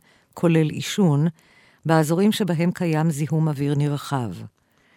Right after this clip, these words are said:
בנוסף, במטופלים בסיכון גבוה למחלות לב וכלי דם,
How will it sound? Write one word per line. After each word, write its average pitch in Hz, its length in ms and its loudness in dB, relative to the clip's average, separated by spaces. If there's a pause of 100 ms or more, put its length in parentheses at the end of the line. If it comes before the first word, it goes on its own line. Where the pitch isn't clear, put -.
(380)
בנוסף, 180 680 2
במטופלים 175 580 0
בסיכון 202 440 0
גבוה 190 360 0
למחלות 156 520 -2
לב 165 160 -2
וכלי 143 300 -4
דם, 165 380 2